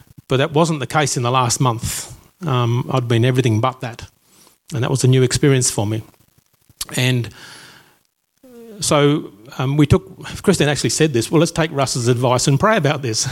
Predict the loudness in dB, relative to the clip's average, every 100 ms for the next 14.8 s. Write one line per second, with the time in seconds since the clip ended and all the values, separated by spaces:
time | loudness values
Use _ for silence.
0 | -6 -6 -8 0 0 0 0 0 0 0
1 | 0 0 2 0 2 0 2 0 2 2
2 | 2 0 -2 -4 0 0 2 2 2 0
3 | -4 -14 -14 -14 -18 -18 -20 -12 -4 -2
4 | 0 0 0 2 2 2 2 2 2 0
5 | -2 -4 0 2 2 0 0 0 -2 0
6 | 0 0 0 0 0 -2 2 2 4 4
7 | 4 4 4 2 2 2 2 -2 -6 -16
8 | _ _ _ _ _ _ -6 -4 -2 -2
9 | 0 2 4 4 2 2 0 -2 -2 -6
10 | _ _ _ _ _ _ -20 -20 -20 -20
11 | -20 -20 _ _ 0 2 2 2 0 2
12 | 2 4 4 2 0 -2 -4 -6 -14 _
13 | _ _ _ _ _ -2 0 2 2 0
14 | 0 0 0 2 2 2 -2 -6